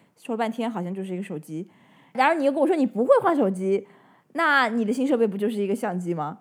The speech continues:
所以有可能。而且你的相机也比较的，呃，旧，然后有些功能上面好像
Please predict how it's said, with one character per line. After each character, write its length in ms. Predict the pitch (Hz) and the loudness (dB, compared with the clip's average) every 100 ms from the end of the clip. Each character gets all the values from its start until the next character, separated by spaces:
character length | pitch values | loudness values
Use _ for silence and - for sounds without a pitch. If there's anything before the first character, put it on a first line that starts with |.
| _ _ _ _ _ _ | _ _ _ _ _ _
所 160 | 240 | -2
以 160 | 226 208 | 0 0
有 160 | 208 | 0
可 240 | 240 - 175 | 0 -4 -6
能。 240 | - - - _ _ _ _ _ _ | -8 -14 -20 _ _ _ _ _ _
而 140 | - - | -4 -2
且 100 | 311 | 0
你 140 | 262 | -2
的 100 | 208 | -2
相 340 | 226 - 294 262 | -4 -4 -2 -2
机 160 | 233 | -2
也 140 | 214 202 | -2 -2
比 140 | 185 | -4
较 200 | 196 196 | -2 0
的， 220 | 190 180 | 0 0
呃， 540 | 180 175 170 165 160 165 180 | -2 -4 -4 -4 -6 -6 -8
旧， 280 | - 180 127 - _ _ _ _ _ _ _ | -4 -4 -4 -14 _ _ _ _ _ _ _
然 140 | 226 220 | -8 -4
后 80 | |
有 120 | 196 180 | -4 -4
些 160 | 196 | -6
功 260 | 190 196 196 | -8 -6 -6
能 180 | 151 175 | -8 -8
上 220 | 190 175 | -8 -8
面 340 | 165 160 156 | -10 -10 -10
好 140 | 185 170 | -12 -12
像 400 | 180 165 160 | -12 -12 -14